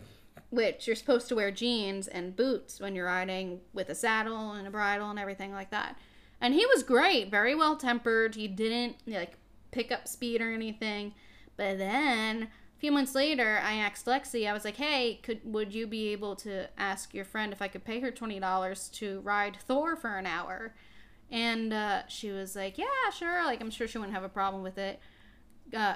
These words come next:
because, like I said, normally an hour's worth sixty-five dollars, and I just wanted to ride around a little bit. So, she said yes,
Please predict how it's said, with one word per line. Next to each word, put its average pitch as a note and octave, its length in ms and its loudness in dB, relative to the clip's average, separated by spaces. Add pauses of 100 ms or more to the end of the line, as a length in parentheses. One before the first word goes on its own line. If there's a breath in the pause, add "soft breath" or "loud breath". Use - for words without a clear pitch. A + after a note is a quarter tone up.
because, F#3+ 320 -8
like F#3+ 180 -4
I D3+ 60 -4
said, A3+ 380 6
normally G#3 500 0
an F#3+ 80 4
hour's G#3 420 2
worth G3+ 160 -6
sixty-five G3+ 540 -6
dollars, A#3 420 6
and G#3 120 -2
I G3 100 2
just F#3+ 160 -8
wanted G3 240 -4
to G3 80 -2
ride G3 220 2
around A#3+ 300 4
a G3+ 60 0
little F3 200 -4
bit. - 260 -8 (380 loud breath)
So, G#3+ 580 0 (760)
she B3 160 -6
said D4+ 280 4
yes, C4 460 4